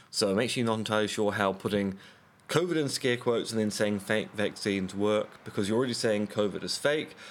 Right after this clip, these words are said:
so it's a fake vaccine for a fake thing, or is it a fake vaccine for a real thing?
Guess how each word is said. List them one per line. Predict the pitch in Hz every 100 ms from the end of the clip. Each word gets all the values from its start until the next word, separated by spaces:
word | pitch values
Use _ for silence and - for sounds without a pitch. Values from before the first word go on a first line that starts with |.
| -
so | -
it's | 185
a |
fake | - - 139
vaccine | - 131 - - 143 139
for | 131
a |
fake | 127 131 127
thing, | - 160 180 220 202 - - -
or | 127 127 117
is | 123
it | 123
a | 107
fake | - 123 113
vaccine | 98 117 - 127 113
for | 107 92
a | 87
real | 120 151 147
thing? | 143 147 143 143